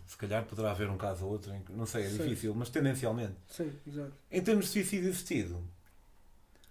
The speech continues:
Speaker 1: pá, com todas as suas, com todos os seus cuidados,
Speaker 2: Uhum.
Speaker 1: acho que sou tendencialmente a favor, mas sinto men-, muito menos certeza.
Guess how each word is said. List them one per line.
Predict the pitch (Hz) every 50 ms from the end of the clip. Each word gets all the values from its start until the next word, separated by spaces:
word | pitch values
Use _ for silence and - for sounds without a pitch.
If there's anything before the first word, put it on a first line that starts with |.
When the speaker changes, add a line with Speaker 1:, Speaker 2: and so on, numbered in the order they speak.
| - - -
Speaker 1:
pá, | - 165 135 117 107 104 104 117
com | - 165 165
todas | - - 196 190 190 185 170 143 131 123 117 117 117
as | 110 -
suas, | - - - 165 147 139 127 117 110 107 107 104 104 101 95 90 - - - - - - - - - - - - - - - - - - - - - - - - - - - - - - - - - - - - - -
com | - 131 123
todos | - - 180 185 151 135 127
os | -
seus | - 160 143 -
cuidados, | - - 131 123 110 104 107 101 101 110 117 123 - - - - - - - - - - - - 165
Speaker 2:
Uhum. | 143 156 165 185 - - - - -
Speaker 1:
acho | 143 156 151 - -
que | -
sou | - 170 156
tendencialmente | - 165 156 151 156 147 - 160 147 147 143 139 139
a | 143
favor, | - - 131 120 117 127 139 143 147
mas | 147 147 147 143 139
sinto | - - - - 147 143 139 -
men-, | 143 143 139 139 139 139 - -
muito | - 131 135 139 143 143 -
menos | 139 139 143 139 - -
certeza. | - - - - 107 107 110 110 127 139